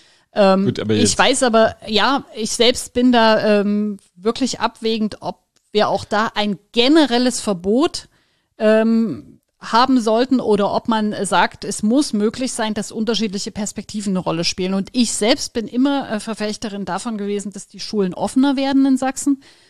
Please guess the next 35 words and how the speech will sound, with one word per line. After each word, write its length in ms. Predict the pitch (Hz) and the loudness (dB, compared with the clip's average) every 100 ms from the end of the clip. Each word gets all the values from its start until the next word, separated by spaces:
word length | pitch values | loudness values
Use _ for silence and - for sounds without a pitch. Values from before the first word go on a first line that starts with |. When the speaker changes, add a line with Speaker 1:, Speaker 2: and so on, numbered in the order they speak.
| _ | _
Speaker 1:
Es, 300 | - 190 190 | -2 -2 -2
wir 100 | 185 | -2
hatten 200 | 196 - | -2 0
jahrelang, 840 | 208 190 208 262 269 214 208 269 269 | 2 4 4 4 2 2 2 2 2
ähm, 300 | 233 220 220 | 2 2 2
in 160 | 180 214 | 0 0
der 80 | 202 | 0
Vergangenheit 640 | 202 196 214 233 208 214 | 0 0 2 2 2 0
und 240 | 151 196 170 | -4 -6 -4
haben 240 | 180 208 | -2 0
das 220 | 208 196 | -2 -6
auch 600 | - - - 196 190 - - - | -10 -16 -6 -4 -4 -8 -16 -8
immer 200 | 208 202 | -4 -2
noch 220 | 202 - | -2 -4
teilweise 480 | 220 208 208 190 202 - - - | -4 -2 -4 -4 -6 -10 -20 -8
einen 260 | 190 190 190 | 0 2 2
sehr 540 | 175 214 285 302 294 | 2 2 4 4 2
hohen, 600 | 233 247 254 247 233 233 - | -2 -2 -2 -4 -6 -8 -8
ähm, 500 | 208 202 202 202 196 - | -6 -6 -6 -10 -10 -6
Abstand, 640 | 208 - - 196 208 247 | -4 -4 -2 0 0 -4
äh, 220 | 196 220 196 | -4 -2 -2
von 200 | 208 202 | -2 2
Seiten 240 | 202 226 | 0 0
des 160 | 202 - | -6 -4
Kultusministeriums 800 | 240 233 220 208 - 208 202 - | -6 -4 -4 -4 -4 -4 -4 -2
gehabt, 240 | 208 - | -4 -4
also 180 | 185 175 | -6 -2
auch 140 | 196 | -4
schon 180 | - 202 | -2 -6
vor 180 | - 208 | -6 -8
zehn 300 | - 220 208 | -6 -4 -2
Jahren 240 | 196 226 | -2 -2
und 160 | 196 196 | -4 -4
noch 160 | 208 | -6
vorher, 320 | - 220 202 | -8 -4 -2